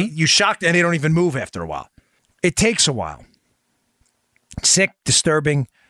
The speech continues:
Speaker 2: but you learn to be helpless. Like the, the, you know, sometimes, uh, you, I've read stories about,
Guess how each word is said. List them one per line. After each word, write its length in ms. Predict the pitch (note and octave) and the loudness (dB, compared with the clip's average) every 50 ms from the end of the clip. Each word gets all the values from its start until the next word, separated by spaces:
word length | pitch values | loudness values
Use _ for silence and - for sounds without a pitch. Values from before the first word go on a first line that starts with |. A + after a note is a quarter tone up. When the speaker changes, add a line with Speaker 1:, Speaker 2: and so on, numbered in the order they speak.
| _ _ _ _ _ _ | _ _ _ _ _ _
Speaker 2:
but 160 | - F3+ E3+ | -4 -2 0
you 140 | E3+ E3+ F3 | 2 2 2
learn 260 | E3 F3+ G3 G#3 G#3 | 2 2 2 0 0
to 100 | - F3 | -2 -2
be 120 | D#3 E3+ D3+ | 0 0 2
helpless. 280 | D#3 D3+ C#3 B2+ - | 2 0 0 0 0
Like 160 | D#3+ D#3+ - - | 0 0 0 -2
the, 140 | D#3 B2+ - - | -4 -6 -4 -2
the, 160 | D#3+ D#3 D3 | 0 0 0
you 240 | C3 C#3+ C#3 D3 D3+ | 0 0 0 0 0
know, 120 | D#3+ E3+ | 0 2
sometimes, 480 | D3 - F3+ F3 E3+ F3+ F3 E3 C3 B2+ | 2 2 0 0 0 0 0 0 0 0
uh, 260 | D#3 D3 C#3+ C#3 C#3 G#2+ | 0 0 0 -2 -2 -2
you, 220 | C3+ C#3 C#3 C3 - | 0 0 0 0 0
I've 240 | B2 A#2+ B2 A#2+ A2 | 0 0 0 2 2
read 180 | B2+ C#3 C#3 A#2 | 0 0 0 2
stories 440 | - - C#3+ C3+ C3+ C3+ C3 A#2+ G#2+ | 0 2 2 2 2 2 2 0 -2
about, 260 | G#2 G#2+ G#2 G#2 G2 | -2 0 0 0 0